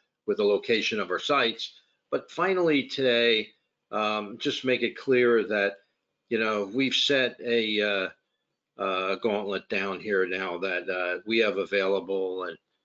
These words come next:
uh, making available across our product line satellite interfaces. We find that, and we've seen this to be very, very successful for, uh, for synchronous, uh, uh, transmissions.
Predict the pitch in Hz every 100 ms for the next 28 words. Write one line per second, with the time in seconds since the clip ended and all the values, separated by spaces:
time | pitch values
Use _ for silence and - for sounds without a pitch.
0 | _ _ - 87 87 98 107 120 101 95
1 | 104 101 101 95 95 90 131 107 98 101
2 | 85 - 98 87 85 98 90 - 117 104
3 | 95 92 92 90 87 - 87 - 92 -
4 | 98 - 104 95 92 92 82 92 90 90
5 | 90 - 107 98 87 _ - _ - 92
6 | 104 90 90 85 110 117 107 98 98 90
7 | - 92 104 92 - 90 - _ _ _
8 | _ _ - 95 92 82 87 87 85 82
9 | 101 90 - 107 98 92 87 82 - 95
10 | 90 85 - - - _ _ - 87 82
11 | 82 - 104 95 - 101 - -